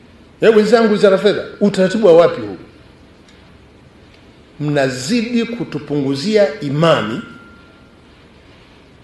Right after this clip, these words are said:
ya kwamba kama kweli fedha unayoikusanya kule chini inakuja hapa inatunzwa yote. Sijaja kwenye eneo la kuhamisha mafungu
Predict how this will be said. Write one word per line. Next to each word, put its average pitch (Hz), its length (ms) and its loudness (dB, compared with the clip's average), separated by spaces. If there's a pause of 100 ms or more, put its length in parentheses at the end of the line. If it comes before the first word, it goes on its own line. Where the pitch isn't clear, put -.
(960)
ya 139 100 0
kwamba 170 340 -2
kama 208 280 0
kweli 220 400 2
fedha 208 240 4
unayoikusanya 190 500 2
kule 190 200 2
chini 127 520 -4 (520)
inakuja 165 460 2
hapa 180 160 4
inatunzwa 143 640 0 (640)
yote. 139 420 2 (3750)
Sijaja 226 520 2
kwenye 208 320 6
eneo 220 360 6
la 185 80 6
kuhamisha 175 520 2
mafungu 170 560 2